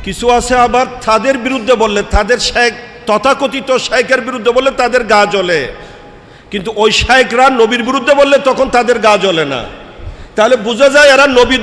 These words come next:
উম্মত নয়, তারা সেই শেখদের উম্মত। তারা নবীর কলমা পড়ে নাই, তারা মূলত শেখদের কলমা পড়েছে। এখন শয়তান বলছে, নাউজুবিল্লাহ, আল্লাহর নবী নাকি চল্লিশ বছর আগে নবী ছিলেন না।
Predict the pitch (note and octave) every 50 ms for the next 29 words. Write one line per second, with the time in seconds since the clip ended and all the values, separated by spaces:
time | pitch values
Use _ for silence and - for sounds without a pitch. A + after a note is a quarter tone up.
0 | G#3+ C#4 B3+ A#3+ B3+ B3+ B3 B3+ A#3+ C4+ D4 D#4 D4+ - B3+ C4 C4+ C4 - -
1 | B3+ C#4 G#3 - - C4 C4+ C#4 B3 G#3 G#3+ C4+ C#4+ C#4+ C4 A#3+ A#3 A3 F#3 E3+
2 | D3+ - - - - - - - - A#3+ C4 C4+ C#4+ C#4+ C#4+ C#4+ D4 - - -
3 | - - - G#3+ A3+ C4 C4+ C4+ C4 C4 B3+ C#4 C#4 G3+ C4 C4+ C#4 C#4 C#4 C4+
4 | - C#4+ C#4+ D4+ D4+ D#4 D4+ D4 C#4 D4 C#4 C#4 C4+ C4 B3+ B3+ B3+ B3 A3 B3+
5 | B3 - - - C4 C4 A#3 G3 A3 B3+ A#3 - B3 A#3 A3 A3 G3 D#3 G3+ F3+
6 | E3+ D3 - - C#3 C3 A#2 G#2 - - - - - - - - - - - -
7 | - _ _ _ _ _ _ - - - F3 F3+ G#3 G#3 G3+ G#3 F#3 D#3+ - G3
8 | F#3+ F#3+ - F#3 F#3 F3 F3+ F3 D#3 - - G3 F3 D#3 C#3 C#3 D3+ D#3+ F3 F3
9 | D#3+ D#3+ D#3+ D#3 E3 E3 D3+ C#3+ C#3+ - - - E3 E3+ E3+ F3 E3+ D#3+ D#3 D3+
10 | E3 E3+ F3 - - E3+ C#3+ C#3 D3+ - - - - - - - - G#3 G3+ G3
11 | G3+ G3 F3 F#3+ F3+ - G#3+ G3 F#3 F#3 F#3 F3 E3 D3+ E3 - F#3 E3 D3+ B2+
12 | A#2+ A2+ G#2+